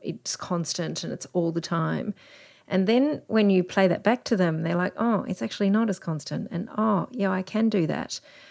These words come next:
And that can be a nice personalised way of reflecting back to them the benefits that they've experienced when they engage in treatment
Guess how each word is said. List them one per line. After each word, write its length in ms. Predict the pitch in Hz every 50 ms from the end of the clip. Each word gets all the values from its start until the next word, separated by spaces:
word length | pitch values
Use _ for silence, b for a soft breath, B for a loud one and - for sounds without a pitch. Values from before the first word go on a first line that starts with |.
| b b -
And 160 | - 208 220
that 120 | 262 254
can 100 | - 277
be 140 | 254 240 208
a 40 | 185
nice 500 | 175 175 165 170 160 165 - - - - -
personalised 720 | - - 190 175 170 - - 175 170 165 165 160 160 - -
way 380 | 160 156 160 160 160 160 165 -
of 300 | - 160 156 - - - -
reflecting 500 | 170 165 - - 170 175 - 165 160 160
back 240 | 160 151 156 -
to 120 | - - 165
them 340 | 165 170 160 156 156 185 b b b b b b _
the 100 | - -
benefits 480 | - 170 160 165 156 - - - - -
that 200 | - - - -
they've 140 | 165 160
experienced 760 | 165 - - - - 165 156 156 156 156 156 147 - - - -
when 160 | 165 160 165
they 120 | 156 151
engage 560 | 156 160 156 165 160 160 156 156 156 156 -
in 300 | 160 165 165 160 156 160 - - b b b b b b - -
treatment 560 | - - 175 - - - 135 104 - -